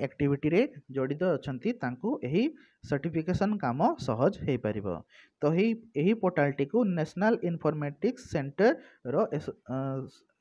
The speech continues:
ସହଯୋଗ ଦ୍ୱାରା ଡେଭଲପ୍ କରାଯାଇଛି।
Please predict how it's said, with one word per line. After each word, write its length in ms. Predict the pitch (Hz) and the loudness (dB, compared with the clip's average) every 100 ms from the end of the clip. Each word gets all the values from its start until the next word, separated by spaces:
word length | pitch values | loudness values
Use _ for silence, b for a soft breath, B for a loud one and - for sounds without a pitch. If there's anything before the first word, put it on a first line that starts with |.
| - | -20
ସହଯୋଗ 460 | - 147 151 156 190 | -4 0 2 4 2
ଦ୍ୱାରା 280 | 165 127 135 294 | 4 4 4 4
ଡେଭଲପ୍ 500 | 180 123 120 170 - | 2 0 4 4 4
କରାଯାଇଛି। 640 | - 147 113 104 - 80 | 2 2 2 -2 -4 -10